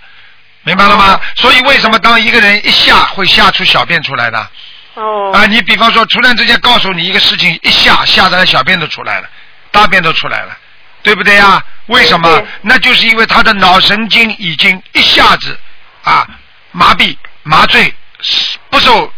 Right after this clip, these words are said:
Speaker 1: 不受正常的脑神经、脑细胞源的控制，所以他一下子跟下面所，你所控制的那些正常的啊人体的这种肢体发生脱节现象，然后你的手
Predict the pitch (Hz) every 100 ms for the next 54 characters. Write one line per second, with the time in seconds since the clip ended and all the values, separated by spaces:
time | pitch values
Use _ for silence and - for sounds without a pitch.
0 | - - 240 240 196 - 294 208 156 175
1 | 165 165 151 147 175 165 180 - 175 135
2 | - - 175 175 139 151 - 156 135 117
3 | - - - 196 - - 240 247 208 175
4 | 160 - - 190 196 - 240 202 180 170
5 | 196 123 - - - 170 170 165 151 -
6 | 233 170 160 160 165 - 160 143 - -
7 | - 240 185 - 160 165 127 - - 160
8 | 156 180 214 156 143 147 190 160 139 -
9 | 233 - 160 123 - - _ _ - 196
10 | 208 202 190 - 254 240 160 165 180 143
11 | 120 123 - - - 160 170 175 135 170
12 | 127 113